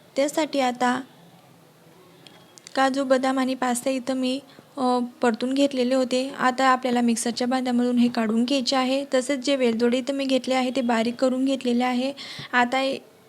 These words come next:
याची आपल्याला पावडर बनवून घ्यायची आहे. आपण बघू शकता, अशा पद्धतीनं मी हे पावडर बनवून घेतलेले आहे.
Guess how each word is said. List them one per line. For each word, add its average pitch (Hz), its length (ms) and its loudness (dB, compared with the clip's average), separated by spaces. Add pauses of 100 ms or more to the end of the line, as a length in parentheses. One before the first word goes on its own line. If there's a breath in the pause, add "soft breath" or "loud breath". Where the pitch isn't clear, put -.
(120)
याची 247 600 -4
आपल्याला 262 360 2
पावडर 233 380 2
बनवून 254 320 0
घ्यायची 262 300 0
आहे. 254 280 0 (500 loud breath)
आपण 262 300 -2
बघू 285 220 0
शकता, 254 360 -2
अशा 254 220 0
पद्धतीनं 269 640 -2
मी 254 240 -4 (460 loud breath)
हे 269 200 0
पावडर 240 400 0
बनवून 233 320 2
घेतलेले 262 380 0
आहे. 262 280 0